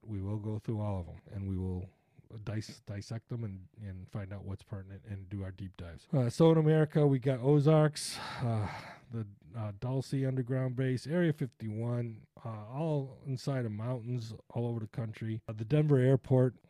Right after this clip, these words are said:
I just saw a, uh, something on regular mainstream system. "Oh yeah, let's go, let's go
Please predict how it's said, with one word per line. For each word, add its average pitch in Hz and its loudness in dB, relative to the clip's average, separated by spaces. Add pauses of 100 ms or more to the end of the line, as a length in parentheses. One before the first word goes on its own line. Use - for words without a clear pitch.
I 110 -10
just 107 -8
saw 107 -6
a, 98 -8
uh, 92 -8 (220)
something 139 -10
on 113 -6
regular 107 -6 (280)
mainstream 110 -4 (160)
system. 101 -4 (840)
"Oh 196 -2
yeah, 196 2
let's 170 0
go, 165 -4
let's 196 -6
go - -8